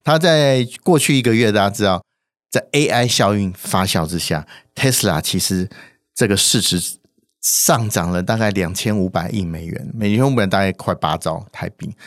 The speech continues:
非常恐怖的状况。那华尔街日报特别把它跟 Google 比较，Google 呢，在过去呢，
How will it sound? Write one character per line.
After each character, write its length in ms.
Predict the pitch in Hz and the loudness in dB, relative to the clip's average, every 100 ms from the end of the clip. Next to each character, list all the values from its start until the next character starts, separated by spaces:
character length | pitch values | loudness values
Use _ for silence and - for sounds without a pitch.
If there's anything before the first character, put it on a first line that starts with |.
| - _ | -20 _
非 380 | - - 120 104 | -8 -2 0 0
常 220 | 85 85 | -2 -6
恐 280 | - - 82 | -6 -8 -6
怖 200 | 95 87 | -6 -6
的 160 | 78 | -8
状 320 | - - 80 87 | -8 -6 -6 -8
况。 180 | - - | -10 -2
那 160 | 113 113 | -2 2
华 140 | 127 | 2
尔 60 | 107 | 2
街 140 | 110 | 2
日 80 | 110 | 2
报 140 | 107 | 2
特 280 | - - 165 | 0 0 2
别 300 | - 107 - - _ _ _ | 2 0 -2 -10 _ _ _
把 200 | 95 110 | -2 0
它 60 | - _ _ _ _ | -4 _ _ _ _
跟 220 | 120 120 123 | -2 -2 0
Google 380 | 151 143 104 | 2 2 0
比 160 | 92 85 | -2 -4
较， 340 | 80 90 104 - | -2 -2 -4 -8
Google 380 | - 139 127 107 | -2 2 2 2
呢， 160 | 104 101 - - | 0 -2 -8 -6
在 160 | 127 | -4
过 200 | 120 135 | 0 0
去 260 | 117 - 113 | 0 0 0
呢， 200 | 98 | 0